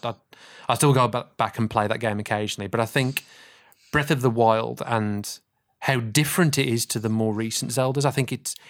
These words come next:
it feels like a more s-, a s-, a spiritual successor to the original Legend of Zelda for me, in that the sense that it, it has,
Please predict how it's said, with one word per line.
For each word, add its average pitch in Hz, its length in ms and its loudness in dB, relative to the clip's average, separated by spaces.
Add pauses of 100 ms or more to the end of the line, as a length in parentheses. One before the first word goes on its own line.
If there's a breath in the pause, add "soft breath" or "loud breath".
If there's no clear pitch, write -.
it 131 120 -4
feels 151 260 6
like 143 160 2
a 131 40 4
more 117 220 2
s-, - 180 -10 (260)
a - 40 -6
s-, - 240 0 (140)
a 113 60 -4
spiritual 139 420 4
successor - 400 0
to - 100 -8
the 110 140 -2
original 107 540 -2 (120)
Legend 104 240 -4
of 95 80 -10
Zelda 107 360 -6 (100)
for - 140 -8
me, 117 360 -10
in 117 120 0
that 113 120 0
the 123 60 -4
sense 113 320 0
that - 280 -6 (640 soft breath)
it, - 480 0 (1400 loud breath)
it 143 140 4
has, 139 260 2